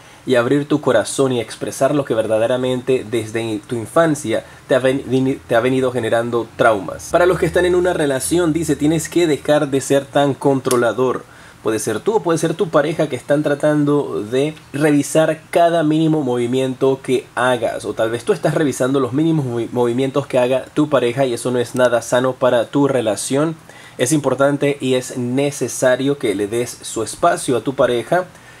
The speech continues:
que tu pareja te dé tu espacio a ti para que ambos puedan también tener una vida aparte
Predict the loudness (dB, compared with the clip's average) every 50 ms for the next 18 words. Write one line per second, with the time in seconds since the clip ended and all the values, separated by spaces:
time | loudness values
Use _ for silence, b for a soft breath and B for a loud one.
0 | B B B -8 -8 -8 -6 -4 -2 0 2 2 2 2 2 0 -2 -2 -2 -4
1 | -6 -6 -4 0 0 0 0 0 -2 -2 -2 0 0 -2 -2 -4 -6 -6 -2 0
2 | 2 2 2 0 -2 -4 0 2 2 2 2 2 0 -2 -4 -4 -2 0 0 2
3 | 0 0 0 -2 -2 -2 -2 -2 -2 -2 -2 -2 -4 B B B B B B -2
4 | 0 0 2 2 2 2 2 0 0 0 0 0 0 0 -2 -4 -6 -12 -20 -20
5 | -20 -16 -8 -6 -6 -6 -6 -2 -2 0 2 2 0 -2 -4 -8 -10 -10